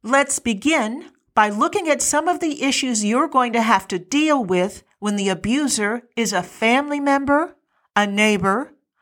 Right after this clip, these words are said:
a new or old friend, or someone at work.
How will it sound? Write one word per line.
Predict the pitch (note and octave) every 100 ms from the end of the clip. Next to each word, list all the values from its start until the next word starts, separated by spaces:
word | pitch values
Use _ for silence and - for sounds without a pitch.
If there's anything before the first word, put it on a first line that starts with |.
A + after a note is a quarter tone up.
| _ -
a | G#3+
new | G#3 G#3+ B3 C4+ E4 -
or | F3+ F3 -
old | G#3+ B3+ C#4+
friend, | - C4+ B3 A#3+ C#4 - _ _ -
or | C#4+ A#3 A3+ D4
someone | - C4 A3 A3+ C4
at | C4+
work. | C4 G#3 D#3+ - -